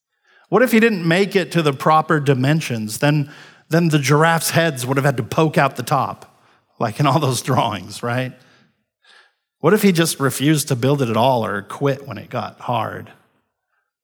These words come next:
Then he and his family,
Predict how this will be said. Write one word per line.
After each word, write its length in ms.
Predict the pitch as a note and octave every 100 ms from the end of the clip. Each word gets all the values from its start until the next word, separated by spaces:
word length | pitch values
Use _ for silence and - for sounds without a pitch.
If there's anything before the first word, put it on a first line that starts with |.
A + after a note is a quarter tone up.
| _ _ _ _ _ _ -
Then 180 | - C3
he 480 | A2+ C#3 C3 C3 C3 -
and 160 | A#2+
his 160 | A2+ A2+
family, 720 | - A#2+ A#2+ A#2+ G#2+ G#2+ G#2